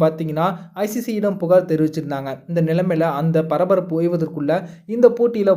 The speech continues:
வாஷிங்டன் சுந்தர் அவர்களுக்கும் அதே போல ஒரு சம்பவம் நடைபெற்று கள நடுவர் வந்து அவுட் கொடுக்கல. இருந்த போதிலும் மூன்றாம் கள நடு-, நடுவருக்கு பார்த்தீங்கன்னா ஆஸ்திரேலியா ரிவ்யூ பண்ணதுக்கு அப்புறம் அதை வந்து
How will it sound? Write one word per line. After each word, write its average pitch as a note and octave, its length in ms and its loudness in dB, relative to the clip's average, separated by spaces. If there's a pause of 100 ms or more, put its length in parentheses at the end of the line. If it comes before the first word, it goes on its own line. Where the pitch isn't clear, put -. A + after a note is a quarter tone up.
வாஷிங்டன் G#3 520 -2
சுந்தர் G3 340 2
அவர்களுக்கும் D#3+ 460 2
அதே F#3 240 2
போல F#3+ 240 2
ஒரு D#3 140 2
சம்பவம் D#3+ 320 4
நடைபெற்று D3+ 460 0 (400)
கள A#3+ 200 4
நடுவர் G3+ 400 4
வந்து E3+ 220 4
அவுட் F3 240 4
கொடுக்கல. D3+ 200 0 (200)
இருந்த F3+ 260 2
போதிலும் D#3+ 360 0
மூன்றாம் G#3 380 0
கள F3 120 4 (100)
நடு-, E3 320 0
நடுவருக்கு D3 420 2
பார்த்தீங்கன்னா C#3+ 440 -2 (400)
ஆஸ்திரேலியா A#3 420 2
ரிவ்யூ F3+ 320 0
பண்ணதுக்கு E3 400 2
அப்புறம் E3+ 240 0
அதை D#3+ 260 2
வந்து E3 140 2